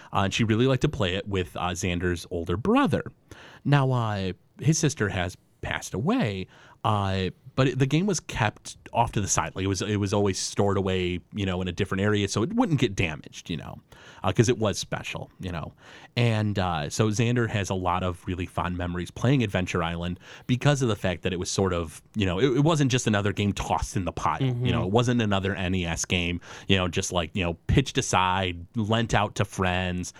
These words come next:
Speaker 1: you know. So when Xander did get a chance to play this, you know, it was always really special to him, and, uh, uh, the music always gets really stuck in his head, he said. Uh, so yeah, I definitely wanted to, uh, uh,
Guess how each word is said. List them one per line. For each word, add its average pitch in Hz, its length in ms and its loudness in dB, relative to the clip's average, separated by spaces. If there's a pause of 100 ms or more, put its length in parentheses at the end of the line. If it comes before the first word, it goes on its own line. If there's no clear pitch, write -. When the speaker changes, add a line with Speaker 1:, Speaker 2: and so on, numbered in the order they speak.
(220)
Speaker 1:
you 104 80 0
know. 98 100 2
So 104 140 2
when 117 260 2
Xander 104 380 0
did 120 200 2
get 107 120 0
a 98 60 0
chance - 280 -2
to 90 80 -4
play 87 220 -2
this, 85 300 -4 (280)
you 95 100 0
know, 87 160 0
it 95 80 -2
was 92 180 0
always 98 300 2
really 87 200 0
special 92 420 0
to 95 240 -2
him, 87 240 -4
and, 87 440 -6
uh, 80 300 -6 (180)
uh, - 120 -8
the 98 120 0
music 101 320 2
always 90 200 0
gets - 220 -8
really 87 140 -2
stuck - 300 -2
in 90 60 -2
his 87 100 -6
head, 90 180 2
he 95 100 2
said. 90 380 0 (380)
Uh, 85 420 -2 (180)
so 151 120 2
yeah, 165 160 4
I 101 100 0
definitely 113 300 0
wanted 98 260 2
to, 92 160 -2
uh, 80 360 -2
uh, - 240 -8